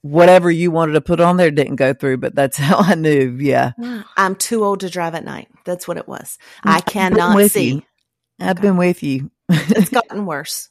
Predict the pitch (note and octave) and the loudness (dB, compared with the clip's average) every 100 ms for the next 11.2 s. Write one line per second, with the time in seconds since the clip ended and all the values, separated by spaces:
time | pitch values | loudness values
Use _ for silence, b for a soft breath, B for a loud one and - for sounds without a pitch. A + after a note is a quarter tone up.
0 | - - D#3+ - C#3+ - - - A#3 D#4+ | -20 -6 -6 -6 -12 -16 -14 -4 -2 -2
1 | C#4+ C4 A#3+ A#3+ A3 G3+ F#3 E3 F#3 F#3+ | -4 -2 -2 -2 -4 -2 -4 -2 -2 -2
2 | E3 - - D2+ - - F3+ F3+ F#3+ F#3 | -6 -10 -12 -14 -14 -10 -10 -8 -8 -6
3 | G3 G3+ G#3 A#3+ G#3 A3 G#3 G#3+ - G#3 | -2 -4 -2 -6 -4 -6 -2 -4 -2 -4
4 | A3+ C4 b b b _ G3+ F#3 F#3 F#3+ | -4 -8 b b b _ -4 0 0 2
5 | A3 A3 G3+ F3+ _ _ E3 F#3+ G#3+ A#3 | 0 -2 -4 -10 _ _ 0 0 2 0
6 | G3 F3 E3+ G3+ A3 A3+ B3+ B3+ A#3 _ | -2 -4 -2 -2 -2 -4 -6 -10 -12 _
7 | b b - G3 F#3 F3+ F#3 G#3+ A3+ - | b b -2 0 2 4 2 2 -6 -12
8 | - G#3 G3 E3+ F#3+ D#3+ D3 C3 B2+ C3 | -12 -8 -6 -6 -10 -10 -10 -12 -16 _
9 | _ _ _ _ _ _ _ _ _ _ | _ _ _ _ _ _ _ _ _ _
10 | _ _ F#3 G3+ G3+ G3 F#3 F#3+ A#3 D4+ | _ _ 0 4 4 4 2 2 0 0
11 | D#4+ | -2